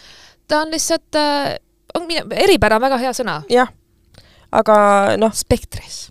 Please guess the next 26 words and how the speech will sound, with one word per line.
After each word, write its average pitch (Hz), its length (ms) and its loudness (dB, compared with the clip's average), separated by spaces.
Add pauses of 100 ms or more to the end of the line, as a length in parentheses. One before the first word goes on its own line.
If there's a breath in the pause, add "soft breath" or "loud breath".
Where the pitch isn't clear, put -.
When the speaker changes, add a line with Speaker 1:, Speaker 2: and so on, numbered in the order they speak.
(100)
Speaker 2:
Jah, 208 220 2 (100)
just. 190 300 -8
Speaker 1:
Spekter. - 360 -14 (340 soft breath)
Speaker 2:
Et, - 400 -6
äh, 190 1200 0
ja 202 160 0
siis 277 240 -2
ma 277 100 2
nagu 208 220 0
hakkasin 233 420 -2
mõtlema, 214 380 -4
et 196 80 -8
holy 262 280 -2
shit. - 240 -10 (2000)
Kui 247 120 4
mul 285 160 2
seda 233 220 4
ei 214 60 2
oleks, 233 500 2 (260)
mis 208 240 -2
kõik - 300 -4
veel 208 180 0
siis 320 340 2
oleks 175 240 0
saanud 180 200 -4
olla? 180 260 -6